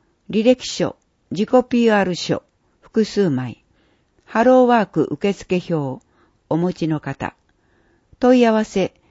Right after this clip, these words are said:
商工観光課。電話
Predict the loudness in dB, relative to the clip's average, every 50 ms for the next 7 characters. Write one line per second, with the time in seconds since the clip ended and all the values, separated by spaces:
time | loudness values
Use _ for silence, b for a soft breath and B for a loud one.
0 | _ _ _ _ _ _ _ _ _ -2 2 4 4 4 4 4 4 4 4 4
1 | 0 -2 -2 -2 -4 -4 -2 -2 -2 -2 -2 -4 -4 -4 -4 -8 _ _ _ _
2 | _ _ _ _ _ _ _ _ _ _ _ _ _ _ -4 -2 0 0 0 0
3 | -2 -2 -4 -6